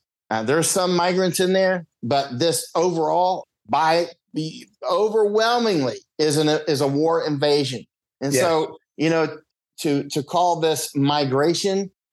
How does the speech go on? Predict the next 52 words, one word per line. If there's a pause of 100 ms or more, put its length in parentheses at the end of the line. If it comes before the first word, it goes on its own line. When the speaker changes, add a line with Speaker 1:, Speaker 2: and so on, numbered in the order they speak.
Speaker 1:
is
ju-,
it's
weaponized
migration, (320)
uh,
but
it's
not,
it,
it's
actually, (120)
it's
a
hybrid
war (300)
and
we're
being
invaded. (440)
I
mean, (280)
so
Speaker 2:
Yeah.
Speaker 1:
I'm
down
in
Panama
because
Panama, (180)
okay, (300)
first
of
all, (480)
I
come
here
a
lot,
but
when
I
leave
here,
I
often
go
to
places
like
Netherlands
and